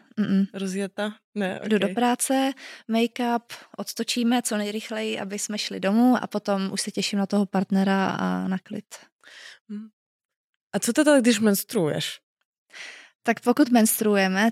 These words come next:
Speaker 1: tak samozřejmě můžeme přestat natáčet, když menstruujeme, ale většinou se používají takový menstruační tampony speciální,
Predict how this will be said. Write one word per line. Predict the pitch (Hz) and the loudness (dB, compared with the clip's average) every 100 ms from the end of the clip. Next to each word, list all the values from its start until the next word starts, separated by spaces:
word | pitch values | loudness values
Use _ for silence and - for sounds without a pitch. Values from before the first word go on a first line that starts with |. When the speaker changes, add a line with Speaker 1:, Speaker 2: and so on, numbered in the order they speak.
| - | 2
Speaker 1:
tak | 214 202 196 - - - _ - - _ - | 2 4 2 0 -14 -18 _ -20 -20 _ -6
samozřejmě | - 220 214 220 202 180 - _ - | 2 4 4 4 2 -2 -8 _ 0
můžeme | 214 214 214 208 208 208 - | 2 4 4 4 2 -2 -4
přestat | 214 - 185 - | -6 -4 -4 -4
natáčet, | 190 208 214 226 214 | -4 -4 -2 -4 -4
když | 202 196 - | 0 0 2
menstruujeme, | 202 196 - 220 220 226 233 240 - - - - _ | 2 2 2 4 6 6 4 0 -8 -16 -18 -20 _
ale | 208 202 202 202 202 196 196 | 2 4 4 4 4 2 2
většinou | 208 - 214 | 2 4 2
se | 214 | 2
používají | 202 208 208 214 208 202 202 | 0 2 4 4 4 4 2
takový | 202 196 208 202 | -2 -6 -2 0
menstruační | 202 - 202 196 - - 202 196 196 196 _ | 0 -2 -4 -4 -4 -2 0 2 0 -4 _
tampony | 190 190 190 185 196 | -2 0 -2 -4 -4
speciální, | 214 - - 196 190 190 185 208 | -6 -8 -8 -4 -2 -2 -2 -2